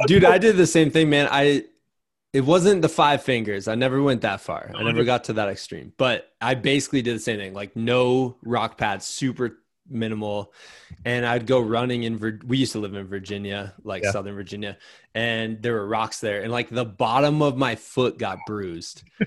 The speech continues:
Speaker 1: I'm like,
Speaker 2: <laughs>
Speaker 1: "Dude, how did that happen?" And you can't heal it 'cause I'm like, "Well, I'm just gonna keep running on this,
Speaker 2: Right.
Speaker 1: apparently."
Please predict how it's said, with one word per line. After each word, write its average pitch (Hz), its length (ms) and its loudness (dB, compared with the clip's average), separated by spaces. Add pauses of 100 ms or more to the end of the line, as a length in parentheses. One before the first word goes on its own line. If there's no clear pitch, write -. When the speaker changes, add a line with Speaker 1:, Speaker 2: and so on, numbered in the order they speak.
(180)
Speaker 1:
I'm 175 80 8
like, 156 260 6
Speaker 2:
<laughs> 220 80 0
Speaker 1:
"Dude, 165 300 4 (140)
how 226 260 2
did 147 300 2
that 151 300 2
happen?" 113 520 -2
And 147 160 2
you 165 100 0
can't 208 320 2
heal 185 300 4
it 156 140 2
'cause 135 160 0
I'm 147 100 2
like, 143 200 0
"Well, 120 120 0
I'm 175 60 0
just 180 120 -4
gonna 143 140 0
keep 113 240 -6
running 117 320 -2
on 95 160 -10
this, 95 160 -8
Speaker 2:
Right. 147 200 4
Speaker 1:
apparently." 107 440 -4